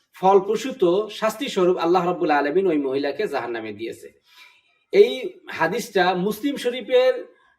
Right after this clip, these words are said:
পাঁচ হাজার সাতশো পঁয়তাল্লিশ নাম্বার হাদিস। এই হাদিসের বিস্তারিত, একদা একজন মহিলা একটা বিড়াল প্রতিপালন করতেছিল।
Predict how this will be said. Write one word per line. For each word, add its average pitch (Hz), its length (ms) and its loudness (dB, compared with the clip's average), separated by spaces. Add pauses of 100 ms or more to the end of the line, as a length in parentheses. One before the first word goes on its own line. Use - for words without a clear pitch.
(120)
পাঁচ 196 240 0
হাজার 208 220 2
সাতশো 196 380 -2
পঁয়তাল্লিশ 175 500 0
নাম্বার 131 240 -6
হাদিস। 113 400 -14
এই 196 80 6
হাদিসের 214 500 0
বিস্তারিত, 175 720 2 (200)
একদা 277 400 6
একজন 220 560 2
মহিলা 185 640 4 (580)
একটা 196 220 2
বিড়াল 226 460 6
প্রতিপালন 160 560 4
করতেছিল। 156 600 -4